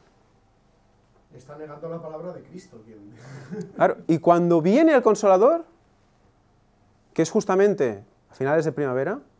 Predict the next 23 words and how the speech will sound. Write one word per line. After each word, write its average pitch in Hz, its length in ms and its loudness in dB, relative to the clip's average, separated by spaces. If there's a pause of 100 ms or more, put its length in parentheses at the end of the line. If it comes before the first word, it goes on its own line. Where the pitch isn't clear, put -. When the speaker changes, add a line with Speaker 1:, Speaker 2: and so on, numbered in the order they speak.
(800)
Speaker 2:
aún 170 220 4
es 208 100 0
primavera 135 460 -2
cuando 131 220 -6
viene 117 160 -6
el 110 60 -10
consolador, 113 540 -10 (380)
muy 151 120 0
interesante, 135 480 -4
porque 123 100 -6
estamos 135 220 -4
hablando 135 200 -2
de 127 60 0
tercer 123 440 -4
milenio, 117 560 -6 (280)
Pascua, 127 400 -4
Speaker 1:
Primavera. - 320 -20
Speaker 2:
está - 160 -4
en 135 40 0
el 127 40 0
momento 131 280 -2
de 123 80 0
primavera, 120 460 -6